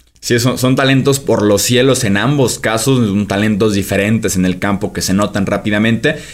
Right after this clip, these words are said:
pero que no tienen nada de experiencia y por lo menos en el caso de Simmons ya le fue muy mal como novato. Va a ser muy interesante si puede ser suficiente en esa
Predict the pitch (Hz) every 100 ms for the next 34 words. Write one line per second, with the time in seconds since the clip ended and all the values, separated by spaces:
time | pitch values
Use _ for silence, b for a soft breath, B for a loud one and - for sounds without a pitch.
0 | B B _ 107 101 98 98 101 95 117
1 | 113 110 117 123 120 - 95 104 113 120
2 | 131 98 92 107 113 95 92 110 110 123
3 | 98 - 120 143 160 - - - 107 98
4 | 107 110 104 98 90 95 90 85 87 92
5 | 87 87 90 98 101 113 117 107 92 90
6 | 104 95 92 90 85 98 95 98 98 82
7 | 82 95 98 92 95 95 101